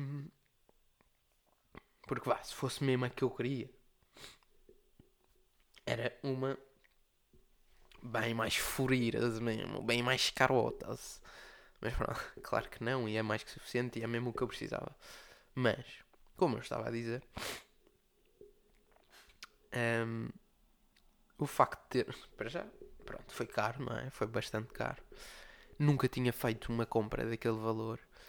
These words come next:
E é bué de estranho. Ainda por cima, não foi transferência, não foi nada, não é? Foi numa loja. Chegar à loja, tal, pedir, comprar, aquilo ser super rápido, porque é tipo,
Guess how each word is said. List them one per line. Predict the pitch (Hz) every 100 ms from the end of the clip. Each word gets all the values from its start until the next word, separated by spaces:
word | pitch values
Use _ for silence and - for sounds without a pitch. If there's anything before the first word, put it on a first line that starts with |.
| - - - _ -
E | 131 123 123 - -
é | 123
bué | 117 131 139
de | 127
estranho. | 131 - - - - - -
Ainda | 135
por | 151
cima, | 120
não | 120
foi | 117 127
transferência, | 123 - 160 190 104
não | 101
foi | 107
nada, | 139 147 110
não |
é? | 135
Foi | - 107
numa | 107
loja. | 113 143 160 - - - - - - - - - _ -
Chegar | - 131 143
à |
loja, | 127 107 120 123 131 _ _ _ _ _ _ -
tal, | 113 127
pedir, | 139 - 123 127
comprar, | - 113 - 113 113 -
aquilo | - 139
ser | - 127
super | - - 165 160
rápido, | 135 117 - 151
porque | - -
é | 131
tipo, | 123